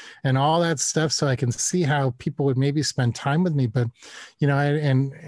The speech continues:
but, you know, I, I talk about this all the time when it comes to influencers and stuff like that. The person with three hundred followers could be just as important as the person with three hundred thousand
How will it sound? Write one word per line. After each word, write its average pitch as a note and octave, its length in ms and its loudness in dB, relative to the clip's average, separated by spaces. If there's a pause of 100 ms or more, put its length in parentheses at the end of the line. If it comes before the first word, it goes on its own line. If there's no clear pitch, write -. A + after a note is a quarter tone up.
(260)
but, D3+ 240 -2
you D3 100 0
know, C3+ 80 2
I, D3+ 240 -2
I D3 40 -4
talk G3 280 -4
about E3 140 0
this D#3+ 180 -2
all D#3+ 160 0
the D3 60 -4
time E3+ 300 0
when D#3+ 120 2
it C3+ 80 -4
comes D#3 260 -2
to D3 100 -2
influencers D#3+ 960 0
and D3 100 0
stuff D3 260 -2
like C#3+ 160 -2
that. C#3+ 240 0 (680)
The D#3 120 0
person G#3+ 540 2
with E3 200 2
three F#3 360 0
hundred E3 440 2
followers E3 760 2
could - 400 -2
be D#3+ 280 0
just - 360 -2
as D#3 140 0
important D#3 520 0
as B2+ 100 -2
the C3+ 100 -2
person D3 340 -2
with C3 120 0
three C#3+ 200 0
hundred B2+ 320 0
thousand D3 580 0